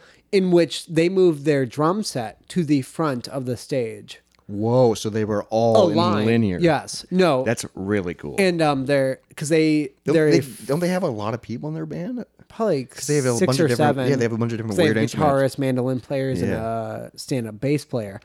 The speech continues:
Speaker 2: Oh, they have a stand-up bass?
Speaker 1: But their stand-up bass, I don't know if he's the original, but still,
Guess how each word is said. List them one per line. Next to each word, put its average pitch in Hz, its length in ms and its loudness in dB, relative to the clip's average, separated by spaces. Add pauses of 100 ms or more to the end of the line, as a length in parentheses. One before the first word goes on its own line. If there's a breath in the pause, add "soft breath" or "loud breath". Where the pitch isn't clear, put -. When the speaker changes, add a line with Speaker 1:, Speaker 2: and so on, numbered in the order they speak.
Speaker 2:
Oh, 113 200 -2
they 160 80 2
have 160 80 2
a 139 40 -4
stand-up 151 360 -2
bass? 165 400 2
Speaker 1:
But 160 220 0
their 160 360 0
stand-up 170 460 0
bass, 120 500 -6 (160)
I 165 80 0
don't 240 160 2
know 269 80 2
if 214 80 2
he's 170 180 0
the 127 180 -4
original, 139 520 -2
but 135 220 -4
still, 123 500 0